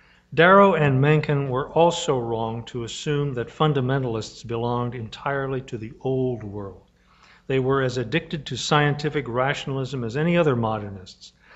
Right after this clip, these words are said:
Doctrines were not theological speculations, but facts.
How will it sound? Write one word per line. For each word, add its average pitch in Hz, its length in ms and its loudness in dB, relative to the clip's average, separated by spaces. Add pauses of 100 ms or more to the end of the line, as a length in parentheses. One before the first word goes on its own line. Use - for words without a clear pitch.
(160)
Doctrines 156 560 2
were 127 160 0
not 165 320 2
theological 131 640 0
speculations, 120 880 -4
but - 240 -14
facts. - 640 -6